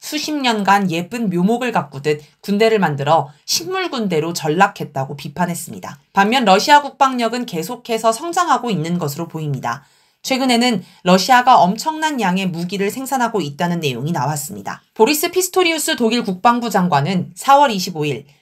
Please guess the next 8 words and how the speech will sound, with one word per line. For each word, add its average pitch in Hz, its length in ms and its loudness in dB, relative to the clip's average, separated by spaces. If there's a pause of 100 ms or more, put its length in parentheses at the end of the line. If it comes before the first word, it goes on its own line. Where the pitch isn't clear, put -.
독일 226 320 0
공영방송 220 920 2
아에르데 226 460 2
인터뷰에서 175 800 -2 (300)
러시아는 254 580 4
우크라이나에서 254 800 4
필요한 269 400 0
것보다 160 600 2